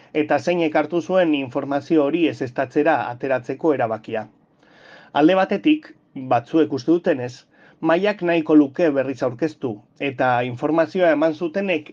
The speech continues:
erabaki hau hartu zuten presio moduan. Bestetik, eta beste batzuek diotenez, Maiak argi du bere erabakia, ez da berriz aurkeztuko.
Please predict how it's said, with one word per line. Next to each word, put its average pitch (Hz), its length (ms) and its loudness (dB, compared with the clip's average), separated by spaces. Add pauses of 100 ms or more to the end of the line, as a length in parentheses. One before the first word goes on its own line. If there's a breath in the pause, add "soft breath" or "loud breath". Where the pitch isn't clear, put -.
erabaki 160 480 0
hau 180 140 4
hartu 170 200 -6
zuten 175 360 -2 (200)
presio 131 480 -4
moduan. 110 440 -10 (840 soft breath)
Bestetik, 175 720 -4 (100)
eta 131 240 -6
beste 135 240 -4
batzuek 156 400 2
diotenez, 151 640 2 (360 loud breath)
Maiak 220 420 0 (100)
argi 185 320 0
du 220 160 0
bere 147 220 4
erabakia, 131 560 -4 (180)
ez 127 160 -8
da 147 160 2
berriz 135 280 0
aurkeztuko. 120 600 -10